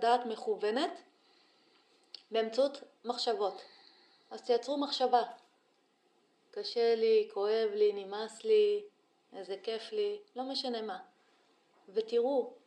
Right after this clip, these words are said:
שאתם יכולים לראות את תשומת הלב הולכת, אתם יכולים להיות מודעים לתשומת הלב הולכת אל המחשבה,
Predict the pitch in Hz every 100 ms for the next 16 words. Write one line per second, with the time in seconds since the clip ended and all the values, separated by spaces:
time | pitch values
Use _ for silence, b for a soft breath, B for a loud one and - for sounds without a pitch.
0 | _ - 233 214 226 214 240 247 254 240
1 | 240 233 247 240 247 226 233 214 208 220
2 | 233 208 180 - _ _ _ _ - 202
3 | 233 233 240 240 226 220 208 254 214 202
4 | - 233 226 226 226 196 196 214 226 214
5 | 208 196 190 - 196 175 185